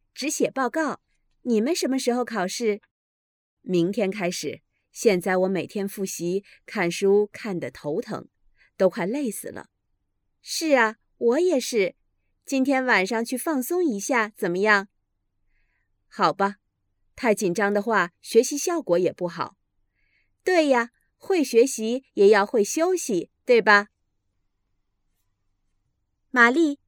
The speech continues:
考试考得怎么样？ 不太好，有两个生词忘了怎么写，还有一道题没有做。 是吗？为什么？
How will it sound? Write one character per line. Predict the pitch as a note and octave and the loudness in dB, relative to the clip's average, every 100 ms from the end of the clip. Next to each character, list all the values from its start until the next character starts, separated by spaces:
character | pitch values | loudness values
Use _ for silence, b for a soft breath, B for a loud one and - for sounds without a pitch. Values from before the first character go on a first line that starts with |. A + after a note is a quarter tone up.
| _ _ _ _ | _ _ _ _
考 | C#4 B3 | 2 2
试 | B3 D#4+ | 2 -4
考 | C4+ | 0
得 | A#3+ | 0
怎 | C#4+ F#3+ | 0 -2
么 | D#3 | 0
样？ | G#3 C#4 B3+ _ _ _ _ _ _ _ _ - | -2 -2 -6 _ _ _ _ _ _ _ _ -4
不 | F#3 | -4
太 | G#3 G3+ | -2 -6
好， | F3+ - - _ _ _ _ - | -6 -10 -12 _ _ _ _ 2
有 | G3+ | 4
两 | G#3+ D#3+ | 6 4
个 | F3 | 0
生 | - A3+ | -2 -2
词 | A3+ - F3 F#3 - | -2 -2 -2 -2 -2
忘 | B3 G3 | -2 -2
了 | |
怎 | F3+ B2+ | -4 -6
么 | G#3 | -6
写， | A#3 E3+ G#2+ - _ _ _ _ | -6 -6 -6 -10 _ _ _ _
还 | A3 | -2
有 | C4 A#3 | 2 2
一 | F3 | 0
道 | A#3+ C4+ | -6 -6
题 | F#3 - E3+ G3 | -6 -8 -4 -4
没 | C4 F3 | -4 -4
有 | E3 | -4
做。 | - F#3+ D#3 - _ _ _ _ _ _ _ _ | -6 -2 -2 -4 _ _ _ _ _ _ _ _
是 | - - F4 | -10 -2 0
吗？ | C#4+ C4+ C#4 _ _ - | 4 4 2 _ _ -4
为 | G4 F4 | 0 0
什 | C4 | 0
么？ | G#3 G3+ G#3+ | 0 0 -2